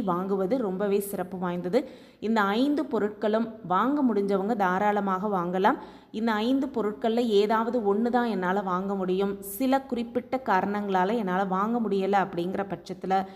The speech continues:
இதுல ஏதாவது ஒன்றை வாங்கி மாசி மாதம் முதல் நாளன்னைக்கு வாங்கி பூஜை செய்து அதை நம்ம சமையல் அறையில பயன்படுத்தும் பொழுது நிச்சயமாக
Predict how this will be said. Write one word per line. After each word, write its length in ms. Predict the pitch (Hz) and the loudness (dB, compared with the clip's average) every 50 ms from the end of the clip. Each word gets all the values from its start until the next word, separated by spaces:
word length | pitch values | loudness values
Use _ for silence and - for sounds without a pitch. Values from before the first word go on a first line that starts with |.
| - - - - _ - 196 | -20 -20 -20 -20 _ -6 -4
இதுல 260 | 196 196 247 247 269 - - 196 185 190 | 0 2 4 4 4 2 2 2 2 2
ஏதாவது 400 | 196 208 220 220 220 226 262 240 262 202 170 185 202 | 4 4 2 0 2 0 0 0 -2 -2 0 2 2
ஒன்றை 440 | 208 226 240 254 240 262 262 277 277 262 214 185 190 | 4 4 2 2 2 4 2 2 2 0 0 2 2
வாங்கி 440 | 185 190 202 214 214 196 220 226 233 233 233 - 185 170 | 2 2 0 0 -2 -2 -2 -2 -2 -2 -4 -6 -4 -2
மாசி 380 | 175 185 202 226 233 - 277 262 | 0 0 0 0 -2 -2 -2 -2
மாதம் 420 | 240 196 180 185 180 208 220 208 190 | 0 2 2 0 0 0 0 0 0
முதல் 300 | 180 175 208 220 240 247 | 0 0 2 0 2 2
நாளன்னைக்கு 640 | 214 185 180 185 185 185 180 180 180 180 - 233 202 190 | 2 2 2 2 0 0 0 0 -2 -2 -4 -6 -2 0
வாங்கி 320 | 180 180 190 208 208 233 240 | 0 0 0 -2 -2 -4 -4
பூஜை 340 | 185 185 196 196 208 214 214 208 - | -4 -2 -2 -2 -2 -2 -2 -4 -4
செய்து 300 | 190 170 175 170 190 196 196 196 - - - - - - 170 175 | -4 -4 -2 0 0 0 0 -2 -6 -12 -18 -20 -14 -4 0 0
அதை 200 | 180 180 214 220 262 - 202 | 2 2 2 2 2 0 -2
நம்ம 320 | 196 180 180 185 202 214 - - - - - - _ _ _ _ _ _ _ - | -2 -2 0 0 0 -2 -4 -8 -16 -20 -20 -20 _ _ _ _ _ _ _ -6
சமையல் 420 | - 190 202 226 240 240 240 226 | -4 -2 0 4 4 4 4 4
அறையில 280 | 202 185 190 185 185 214 233 190 | 4 2 2 2 2 0 0 2
பயன்படுத்தும் 680 | 185 185 190 202 220 - 233 214 202 - - 196 196 196 | 0 2 2 2 0 -2 -2 -4 -4 -4 -4 -6 -4 -2
பொழுது 240 | 190 175 170 165 214 214 | 0 -2 0 0 0 0
நிச்சயமாக 1000 | 202 180 - - - 269 277 262 269 233 202 180 165 165 - 208 208 208 202 | -2 -4 -6 -6 -6 -2 0 2 2 2 2 2 0 -2 0 2 2 2 2